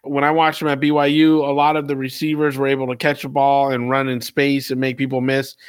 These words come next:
which added to his, you know, ability to, uh, for his yak yards and his passing yards and stuff.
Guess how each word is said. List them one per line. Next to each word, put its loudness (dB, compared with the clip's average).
which 0
added 2
to 0
his, 0
you 0
know, 0
ability 2
to, -2
uh, -2
for 0
his -2
yak 4
yards 4
and 0
his -4
passing 0
yards 0
and -4
stuff. 0